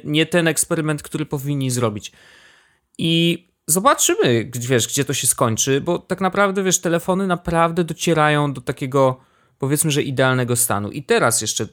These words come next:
kończąc ten temat, ale zmieniając, y, y, wajchę na to, jak byliśmy na samym wyjeździe i, y, opowiadaliśmy w poprzednim podcaście, co bierzemy ze sobą, z czego będziemy korzystać.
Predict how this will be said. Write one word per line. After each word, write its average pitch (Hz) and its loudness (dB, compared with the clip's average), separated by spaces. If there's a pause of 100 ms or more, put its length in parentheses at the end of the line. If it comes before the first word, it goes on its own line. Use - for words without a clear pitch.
(340)
kończąc 175 0
ten 120 -4
temat, 117 -2
ale 135 0 (500)
zmieniając, 151 0
y, 131 -6 (680)
y, 123 -2
wajchę 143 2
na 135 0
to, 135 -2
jak 127 0
byliśmy 143 -6
na 139 -2
samym 139 0
wyjeździe 143 2
i, 123 -2 (1000)
y, 127 0
opowiadaliśmy 143 0
w - -12
poprzednim 143 -4
podcaście, 139 -4
co 170 0
bierzemy 147 0
ze 127 -2
sobą, 131 2
z - -4
czego 135 -2
będziemy 127 -4
korzystać. 120 -2